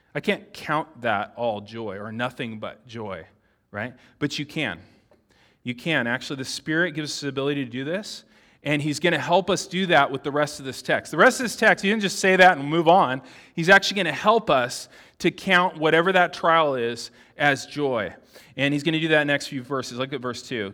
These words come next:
"Count it all joy, my brothers and sisters, when you meet trials of various kinds, for you know that the testing of your faith produces steadfastness.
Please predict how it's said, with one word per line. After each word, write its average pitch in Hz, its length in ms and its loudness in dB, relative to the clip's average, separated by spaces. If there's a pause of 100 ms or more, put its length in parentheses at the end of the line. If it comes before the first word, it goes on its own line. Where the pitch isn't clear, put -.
"Count 190 320 -6
it 208 80 -4
all 185 160 0
joy, 123 420 -6
my 95 140 -8
brothers 110 320 -6
and 131 100 -16
sisters, 92 560 -14
when 113 220 -12
you 113 100 -10
meet 117 220 -10
trials 139 500 -4
of 120 80 -14
various 123 400 -6
kinds, 95 480 -12 (280)
for 170 200 -4
you 170 180 -4
know 175 540 -2 (380)
that 151 160 0
the 160 80 -4
testing 185 560 -2
of 139 100 -8
your 131 140 -4
faith 185 400 -6
produces 127 440 -8
steadfastness. - 960 -6